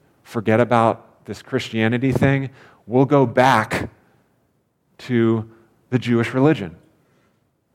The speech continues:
Why? Because the Jewish religion, they, they've got a physical temple. Hey, they've got a, a sacrifice that's offered up.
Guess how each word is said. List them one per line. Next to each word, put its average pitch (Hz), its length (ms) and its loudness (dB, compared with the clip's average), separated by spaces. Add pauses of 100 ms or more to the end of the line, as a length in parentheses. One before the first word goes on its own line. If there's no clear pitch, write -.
(100)
Why? 127 260 2
Because 151 320 0
the 131 80 0
Jewish 147 320 0
religion, 147 500 0 (220)
they, 196 200 2
they've 196 300 0
got 156 140 4
a 151 40 2
physical 151 420 0
temple. 170 480 0 (1400)
Hey, 190 120 4
they've 170 240 2
got 180 340 0 (840)
a, 135 200 0
a 135 80 4
sacrifice 185 640 2
that's 135 180 0
offered 131 360 2
up. - 460 -2